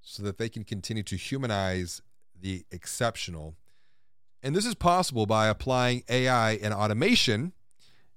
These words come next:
in three key areas of the organization: marketing, sales, and service.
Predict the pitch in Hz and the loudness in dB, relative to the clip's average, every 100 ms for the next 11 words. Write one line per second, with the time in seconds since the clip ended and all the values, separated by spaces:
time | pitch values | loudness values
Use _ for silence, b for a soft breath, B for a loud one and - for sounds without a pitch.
0 | - 127 120 - 143 208 - 180 180 123 | -8 -4 -4 0 2 2 2 0 2 4
1 | 123 127 120 113 - - - 131 110 104 | 6 6 6 2 -4 -6 -2 0 0 -2
2 | 87 87 80 76 76 - 69 67 - - | -2 -4 -4 -8 -10 -10 -12 -14 -20 -20
3 | - - - - - - 95 135 143 156 | -20 -20 -20 -20 -20 -6 4 4 4 2
4 | 160 165 - - - - - - - - | 0 -4 -10 -20 -20 -20 -20 -20 -12 0
5 | - 135 127 135 135 - - - - - | 6 6 6 4 -2 -6 -12 -20 -20 -20
6 | - - - 104 98 - - 135 90 69 | -20 -20 -14 -8 -4 0 4 6 4 0
7 | - - - | -10 -10 -12